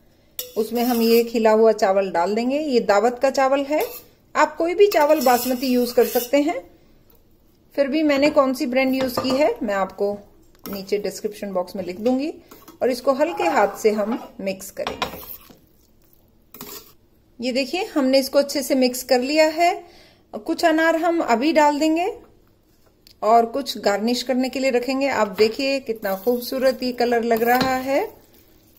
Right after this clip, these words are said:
और ये हम अच्छे से इसको mix कर लेंगे। बहुत tasty लगता है और हल्का होता है खाने के लिए। तो आइए इसकी करते हैं plating।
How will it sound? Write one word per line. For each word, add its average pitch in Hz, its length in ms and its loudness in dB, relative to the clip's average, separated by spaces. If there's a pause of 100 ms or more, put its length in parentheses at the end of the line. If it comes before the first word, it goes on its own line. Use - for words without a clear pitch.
(320)
और 185 200 -8
ये 202 180 -2
हम 220 280 -2 (280)
अच्छे 233 380 -6
से 302 140 -6
इसको 196 220 -2
mix 202 260 -4
कर 160 160 -4
लेंगे। 135 340 -12 (1900)
बहुत 262 280 4
tasty 277 360 -2
लगता 277 300 0
है 320 260 6
और 285 180 2
हल्का 339 320 2
होता 247 260 4
है 202 120 4
खाने 190 300 -6
के 165 120 -12
लिए। 120 240 -10 (1800)
तो 220 80 -4
आइए 233 280 -2
इसकी 247 240 -6
करते 240 320 -2
हैं 247 240 -4
plating। 226 380 0